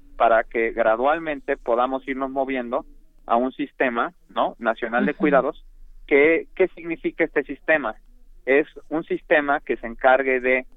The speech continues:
Speaker 1: los servicios de salud, pero también de pensiones, eh, de cuidado a personas con discapacidad y personas adultas mayores, así como guarderías,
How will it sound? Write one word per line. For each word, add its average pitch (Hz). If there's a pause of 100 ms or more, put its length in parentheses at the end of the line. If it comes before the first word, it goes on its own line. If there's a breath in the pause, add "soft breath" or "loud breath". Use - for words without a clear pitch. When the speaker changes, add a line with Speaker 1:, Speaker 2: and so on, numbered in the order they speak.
(240)
Speaker 1:
los 113
servicios 139
de 120
salud, 127 (340)
pero 117
también 131 (260)
de 110
pensiones, 139 (380)
eh, 107
de 113
cuidado 123
a 117
personas 120
con 113
discapacidad 131 (160)
y 117
personas 127
adultas 120
mayores, 135
así 113
como 131
guarderías, 143